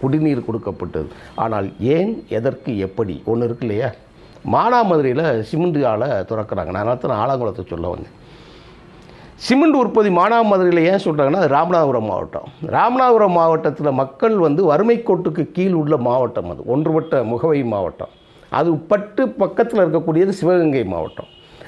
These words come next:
அதுல இருக்கக்கூடிய மானாமதுரையில தான் ஒரு சிமெண்ட் ஆலையை துவங்குறதுக்கு ஒரு முஸ்லீம் ஒருத்தர் முன் வர்றார், முஸ்லீம் சமுதாயத்தை சேர்ந்த ஒருத்தர் முன் வர்றார். இதில் தவறான பிரச்சாரங்கள் மேற்கொள்ளப்பட்டு,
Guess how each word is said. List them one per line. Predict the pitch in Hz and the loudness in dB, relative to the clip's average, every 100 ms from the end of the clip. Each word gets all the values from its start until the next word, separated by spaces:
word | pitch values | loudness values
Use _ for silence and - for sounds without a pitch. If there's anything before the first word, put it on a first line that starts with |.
| - | -6
அதுல | - 160 220 226 | -2 0 4 4
இருக்கக்கூடிய | 226 233 226 196 | 4 2 2 2
மானாமதுரையில | 170 156 156 139 120 107 82 | 2 2 2 2 0 -2 -4
தான் | 98 123 131 135 131 - - | 0 2 4 2 0 -6 -12
ஒரு | - 151 | -2 -2
சிமெண்ட் | 165 180 220 240 196 | 0 -2 0 2 2
ஆலையை | 156 135 127 | 2 2 -2
துவங்குறதுக்கு | 131 131 123 107 104 | -2 -2 -2 -4 -2
ஒரு | 180 147 | -2 0
முஸ்லீம் | 123 131 - 208 196 139 - | -2 -4 -4 -2 0 -2 -4
ஒருத்தர் | 120 120 120 123 | -4 -4 -4 -2
முன் | 117 113 113 | -2 -2 -4
வர்றார், | 95 78 - | -4 -8 -8
முஸ்லீம் | - 131 - 160 135 | -6 -6 -2 0 0
சமுதாயத்தை | 117 123 156 147 139 135 | -2 -2 0 0 -2 -6
சேர்ந்த | 120 107 101 80 | -8 -8 -6 -6
ஒருத்தர் | - - 95 | -8 -6 -6
முன் | 90 92 80 | -4 -4 -4
வர்றார். | 71 - - - - - - - | -8 -14 -20 -20 -20 -20 -20 -4
இதில் | 143 165 127 - | 0 2 0 0
தவறான | 156 208 240 233 214 | 2 4 4 4 2
பிரச்சாரங்கள் | 147 175 180 262 214 196 165 131 | 2 -2 0 2 2 4 2 4
மேற்கொள்ளப்பட்டு, | 160 196 - 160 131 107 104 - 69 | 2 2 0 0 0 -4 -10 -12 -14